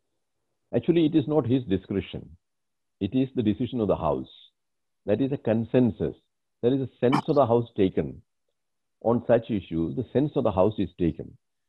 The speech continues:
That is what I said earlier, that even if, I mean, if there is no consensus, if the members in the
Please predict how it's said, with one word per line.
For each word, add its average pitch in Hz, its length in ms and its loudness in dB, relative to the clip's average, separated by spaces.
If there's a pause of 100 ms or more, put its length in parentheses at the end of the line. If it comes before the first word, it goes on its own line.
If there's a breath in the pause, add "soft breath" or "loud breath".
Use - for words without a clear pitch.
(120)
That - 140 0
is 147 80 -2
what 151 160 4
I 139 180 6
said 120 260 0
earlier, 92 400 4 (840)
that 110 180 0
even 160 300 2
if, 175 160 6 (720)
I 127 60 0
mean, 156 220 6
if - 60 -8
there 165 160 8
is 170 140 6 (340)
no 135 200 4
consensus, 120 680 2
if 117 160 2
the 135 80 4
members 123 420 4
in 135 120 0
the 120 280 4